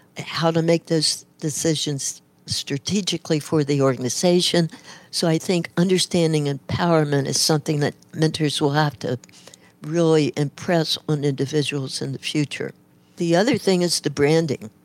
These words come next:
We're good at branding on the internet. We're very good at that. Unfortunately, we're not very, sometimes we post for aggravation and frustration and so forth. I think the new mentor has to show that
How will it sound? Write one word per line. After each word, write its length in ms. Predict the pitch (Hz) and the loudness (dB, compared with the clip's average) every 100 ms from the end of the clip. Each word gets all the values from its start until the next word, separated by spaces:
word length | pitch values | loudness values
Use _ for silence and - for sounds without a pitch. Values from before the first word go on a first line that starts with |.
| _ _ _ - | _ _ _ -10
We're 300 | 147 180 196 | 0 2 2
good 280 | 170 202 196 | 2 4 4
at 160 | 180 | 4
branding 560 | 180 165 160 147 131 143 - | 4 4 4 4 0 -2 -2
on 160 | 156 | 0
the 240 | 143 139 - | 2 -2 -2
internet. 600 | 143 135 131 117 - - _ _ _ _ | -2 -2 -4 -6 -10 -16 _ _ _ _
We're 160 | - 135 | -8 -8
very 380 | 147 160 175 143 | -2 4 4 4
good 200 | 147 139 | 0 -4
at 140 | 139 | -6
that. 240 | - - - _ _ - - | -6 -6 -10 _ _ -20 -8
Unfortunately, 1000 | 147 143 - - 247 247 175 175 165 151 | -6 -6 -8 0 0 0 -4 0 0 0
we're 200 | 147 147 | 0 -2
not 420 | 151 185 226 - _ - | -2 -2 -4 -6 _ -12
very, 300 | 180 185 165 - | -4 0 0 -2
sometimes 600 | 160 - 220 208 208 190 | -4 -4 -4 -2 -2 0
we 140 | 175 151 | 0 0
post 400 | - 170 165 - | 2 4 4 2
for 180 | 151 - _ _ - | -4 -8 _ _ -4
aggravation 920 | 151 143 127 143 143 143 - 143 135 _ - - _ - | -2 -2 -4 0 0 0 0 -2 -4 _ -20 -20 _ -10
and 220 | 151 127 | -8 -6
frustration 800 | - 165 131 - 147 143 - 143 | 0 2 2 2 2 2 0 -2
and 120 | 123 | -2
so 240 | - - 135 | -2 0 -2
forth. 380 | - 147 139 - - - - _ _ - | -2 -2 -2 -8 -20 -20 -20 _ _ -8
I 80 | |
think 240 | 160 226 220 | -4 -4 -4
the 80 | 190 | 0
new 180 | 180 | 2
mentor 400 | 180 165 180 170 | 4 2 2 2
has 320 | 156 160 - - | 2 2 -2 -2
to 60 | |
show 500 | 151 - 233 202 151 | -2 0 4 4 4
that 240 | 147 156 | 2 -2